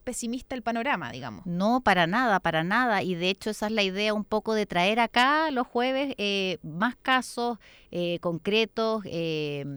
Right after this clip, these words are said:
Speaker 2: con temas, por ejemplo, de reciclaje. Tengo un ejemplo de un colegio que lo tiene incorporado dentro de su plan escolar, así que a ellos les vamos a contar, eh, temas de reintegración, eh, social, de cómo se está haciendo a nivel urbano. Entonces, cómo las empresas, el sector privado, con lo que hay,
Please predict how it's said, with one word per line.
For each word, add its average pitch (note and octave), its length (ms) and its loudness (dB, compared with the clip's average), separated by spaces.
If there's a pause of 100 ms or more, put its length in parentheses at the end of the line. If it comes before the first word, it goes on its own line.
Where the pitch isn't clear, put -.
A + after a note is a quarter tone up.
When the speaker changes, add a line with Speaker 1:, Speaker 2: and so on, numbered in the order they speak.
(320)
Speaker 2:
con G3+ 220 0
temas, G3+ 320 -2
por F3 160 -4
ejemplo, F3+ 340 -6
de F3 120 -2
reciclaje. F3+ 920 -6
Tengo D3 200 -8
un D#3 80 -6
ejemplo D#3+ 400 -6
de E3+ 40 -6
un E3 100 -8
colegio E3+ 380 -6
que E3+ 100 -8
lo D#3+ 60 -8
tiene E3 180 -8
incorporado D#3 520 -4
dentro D#3+ 300 -6
de D#3 80 -6
su D3+ 160 -14
plan D#3+ 360 -6
escolar, E3+ 420 -8
así F#3 180 -10
que D3+ 80 -8
a D3 40 -6
ellos D#3+ 120 -6
les E3 80 -10
vamos D#3+ 220 -6
a - 20 -10
contar, F#3+ 500 -4 (340)
eh, D#3 120 -4
temas G3 320 -2
de F3+ 100 0
reintegración, E3+ 1120 -6
eh, D3 400 -8
social, G3 640 -2
de E3 100 -4
cómo F3 200 -8
se E3+ 100 -12
está D#3+ 160 -12
haciendo E3+ 380 -8
a - 20 -6
nivel D#3+ 440 -6
urbano. F3 380 -4
Entonces, G3 300 -10
cómo D4 260 0
las D4+ 140 -2
empresas, C4+ 480 -4
el C#4 60 -10
sector C4+ 320 -8
privado, D4 460 -2
con C4+ 220 0
lo G3+ 120 0
que E3 200 -4
hay, A#3+ 500 0